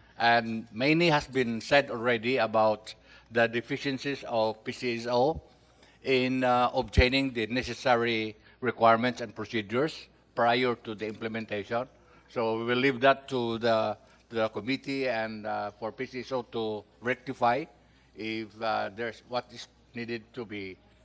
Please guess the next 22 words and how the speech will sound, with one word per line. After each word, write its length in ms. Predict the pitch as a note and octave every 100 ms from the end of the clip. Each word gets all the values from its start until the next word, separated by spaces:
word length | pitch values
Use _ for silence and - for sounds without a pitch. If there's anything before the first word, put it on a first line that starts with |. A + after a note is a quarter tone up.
| _ _ -
uh, 640 | G2+ G2+ G2+ G2+ E2+ F2+ -
corrected. 480 | A#2 - B3 A#3+ - _ _ _ _ _
But 240 | - C#3 -
as 160 | D3+ -
far 240 | E3 E3
as 80 | D3+ -
the 80 | C#3
Lotto 240 | C#3+ C#3
agent 240 | B2+ B2+ B2
is 80 |
concerned, 480 | A#2+ A2+ B2 B2 A2 - - B2
we, 400 | D#3 D#3 B2+ - _ _ B2+
we 160 | C#3+
oppose 480 | C#3+ C#3 D#3+ F#3 F3+ - - _ _ _ _ -
e-Lotto, 680 | E3 D3+ D3 C#3+ C#3 C3+ C3+
uh, 160 | B2+
Mister 240 | B2 A#2+ A#2+
Chair, 400 | E3 D3 B2 - - _ _ _ _
because 440 | C#3 D3+ C#3+ - C3
that 200 | D#3+ D#3+
will 140 | E3 D3+
eventually, 880 | C#3+ B2+ C#3 D#3+ D3+ D3+ C3+ G#2 F#2+